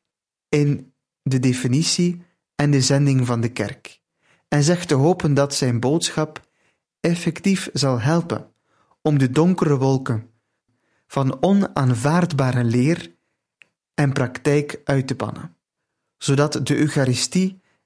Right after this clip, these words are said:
in al haar stralende mysterie zal blijven schitteren. Hij verkent de thema's die bekend zijn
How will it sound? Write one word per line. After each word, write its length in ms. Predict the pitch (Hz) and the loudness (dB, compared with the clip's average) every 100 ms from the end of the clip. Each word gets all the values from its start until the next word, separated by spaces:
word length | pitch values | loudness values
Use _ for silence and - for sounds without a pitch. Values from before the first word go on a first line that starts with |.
| _ | _
in 220 | - 139 | -4 -2
al 220 | 151 185 | 0 2
haar 200 | 151 139 | 2 2
stralende 760 | - - - 151 170 175 147 143 | 0 -4 -2 0 2 2 2 2
mysterie 760 | 143 - - 123 110 113 - _ _ _ _ _ | 2 0 0 0 0 -4 -10 _ _ _ _ _
zal 260 | - 127 | -2 0
blijven 440 | 113 127 135 127 110 | 2 2 2 0 -2
schitteren. 600 | - 139 131 - - _ _ _ _ _ _ _ _ _ _ _ _ _ _ _ | -2 -4 -4 -8 -10 _ _ _ _ _ _ _ _ _ _ _ _ _ _ _
Hij 180 | - 147 | 0 2
verkent 300 | 147 147 190 | 2 2 2
de 120 | 151 | 2
thema's 360 | 151 156 160 143 | 2 2 2 2
die 100 | 131 | 0
bekend 420 | 123 - 117 135 | 0 0 0 0
zijn 400 | - 160 160 | 0 0 0